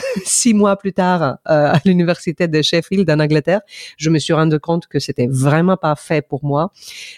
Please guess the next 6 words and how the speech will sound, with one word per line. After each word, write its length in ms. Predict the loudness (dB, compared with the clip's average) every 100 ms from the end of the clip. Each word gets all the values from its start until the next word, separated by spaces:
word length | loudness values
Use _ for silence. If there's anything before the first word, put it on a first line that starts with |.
| _
Euh, 460 | 2 4 4 4 4
le 800 | 2 2 4 4 2 2 4 4
système 360 | 2 -2 -2 0
anglo-saxon, 760 | 2 0 0 -6 -2 0 2 2
la 140 | 0
philosophie 680 | 0 -2 0 0 0 2